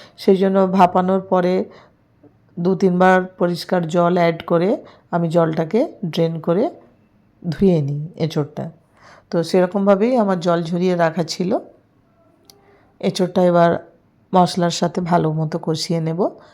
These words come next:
নিয়েই আমি জল দিয়ে দেবো। জল দিয়ে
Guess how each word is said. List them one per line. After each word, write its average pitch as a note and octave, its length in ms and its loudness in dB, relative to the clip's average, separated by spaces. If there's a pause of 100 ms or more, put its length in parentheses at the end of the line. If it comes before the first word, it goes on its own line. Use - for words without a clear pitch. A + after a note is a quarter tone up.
(320)
নিয়েই E3+ 420 0 (1000)
আমি F3 340 2
জল D#3 280 4
দিয়ে E3 200 0
দেবো। G3+ 240 -2
জল D#3+ 340 -2
দিয়ে G#3 280 -2